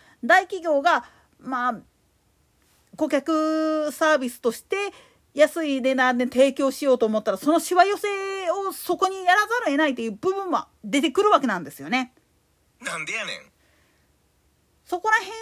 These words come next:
Speaker 1: をどうやって改善するかっていう話をやり始めると、今この値段高いとかって文句言ってる人結構いるけど、じゃあ、その高い値段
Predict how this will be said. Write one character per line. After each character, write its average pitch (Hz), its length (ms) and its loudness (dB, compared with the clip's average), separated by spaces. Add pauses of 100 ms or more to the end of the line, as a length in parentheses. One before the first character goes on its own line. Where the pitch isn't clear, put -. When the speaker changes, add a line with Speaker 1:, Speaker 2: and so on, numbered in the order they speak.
(180)
Speaker 1:
を 359 120 -4
ど 392 60 -2
う 392 40 0
や 381 60 -4
っ - 40 -8
て 247 100 -6
改 269 220 0
善 294 180 2
す 294 100 -8
る 294 80 -8
か 294 100 0
っ 277 60 -4
て - 140 -12
い 214 80 -4
う 254 180 -2
話 262 380 -2
を 190 260 -4
や 233 140 0
り 254 80 -2
始 247 240 -4
め 247 100 0
る 214 100 -4
と、 220 200 2 (400)
今 392 280 -2
こ 381 200 -4
の 427 120 -4 (260)
値 320 160 0
段 349 200 -4
高 359 240 0
い 349 240 -4
と - 80 -4
か 277 80 -2
っ - 20 -8
て 214 120 -4 (680)
文 359 260 2
句 302 80 -4
言 285 120 0
っ - 40 -4
て 294 140 -2
る 285 80 -2
人 240 140 -2
結 - 320 -6
構 277 140 4
い 262 80 2
る 262 80 -4
け 262 100 2
ど、 220 200 0 (340)
じ 214 140 2
ゃ 427 40 8 (240)
あ、 185 260 0 (180)
そ - 260 -4
の 427 120 -4
高 427 340 0
い 403 40 -10
値 330 140 2
段 294 340 2